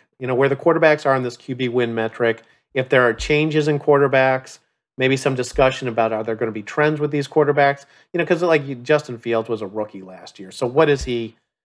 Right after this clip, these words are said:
There's gonna be some improvement probably in year two. Now, some of that stuff gets a little, little bit, you know, subjective, but that, that, that's the approach we're gonna have. The other thing we're gonna do is we're gonna talk about the best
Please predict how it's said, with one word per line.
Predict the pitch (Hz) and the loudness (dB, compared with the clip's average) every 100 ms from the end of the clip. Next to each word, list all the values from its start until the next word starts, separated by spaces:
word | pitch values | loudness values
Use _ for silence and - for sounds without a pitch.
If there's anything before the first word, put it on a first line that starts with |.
| _ _ _ | _ _ _
There's | 143 160 | -2 2
gonna | 156 185 | 4 2
be | 135 | -2
some | - 120 | -4 -6
improvement | 101 110 101 95 - | -6 -10 -10 -14 -8
probably | 104 101 87 | -6 -6 -12
in | 92 | -20
year | 87 _ | -20 _
two. | - _ _ _ _ _ | -20 _ _ _ _ _
Now, | 135 | -4
some | 139 180 | 2 2
of | 165 | 6
that | 147 | 4
stuff | - 139 - | 4 -4 0
gets | 127 117 | -4 -2
a | 120 | -4
little, | 120 120 117 113 110 110 _ _ | 0 0 2 2 -2 -6 _ _
little | 131 135 127 | -2 0 2
bit, | 117 117 110 - _ _ _ _ _ _ _ | 2 0 0 -14 _ _ _ _ _ _ _
you | 165 | -2
know, | 135 | -2
subjective, | - 127 185 180 180 156 151 - | -2 0 2 2 2 2 0 -2
but | - 131 | -4 0
that, | 139 139 - | 2 0 0
that, | 160 143 | -2 0
that's | 147 170 | -2 -2
the | 156 | 0
approach | 127 131 120 - | -2 0 -2 -2
we're | 113 | -10
gonna | 104 | -10
have. | 98 90 _ _ _ | -12 -20 _ _ _
The | 170 | 2
other | 233 | 2
thing | 226 202 | 2 0
we're | 170 | 2
gonna | 151 139 | 0 0
do | 127 131 | 0 0
is | 123 | 0
we're | 123 117 | -4 -4
gonna | 113 | -4
talk | - 123 123 - | -2 0 -2 -6
about | 120 107 113 110 - 117 | -14 -4 -2 -2 -6 -14
the | 110 | -14
best | 104 123 123 123 | -2 0 0 -2